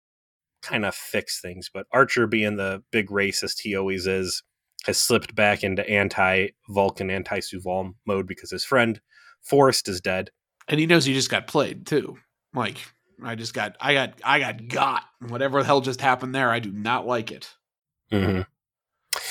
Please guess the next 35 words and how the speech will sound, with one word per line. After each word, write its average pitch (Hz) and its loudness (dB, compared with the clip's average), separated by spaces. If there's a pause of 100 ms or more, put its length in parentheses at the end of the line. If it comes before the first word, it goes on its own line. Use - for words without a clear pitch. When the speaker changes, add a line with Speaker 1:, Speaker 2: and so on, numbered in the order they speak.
(120)
Speaker 2:
And 123 -2
so 165 2
here 160 4
comes 165 4
Suval, 147 4
who 139 -2
clearly 170 6
was 170 6
in 190 6
on 123 -2
it, 165 -6 (480)
right? 123 2
Like, 123 0 (280)
he 135 -6
was 143 0
there 151 6
as 135 -2
part 147 4
of 135 -4
the 135 -6
team, 143 -8 (360)
and 127 -4
he's 151 -2
the 156 4
one 156 4
who 151 -2
said, 170 2
"Yeah, 160 2
we 139 -2
haven't 139 0
gone 143 -2
down 147 0
back 139 -2
to 151 -2
the, 135 0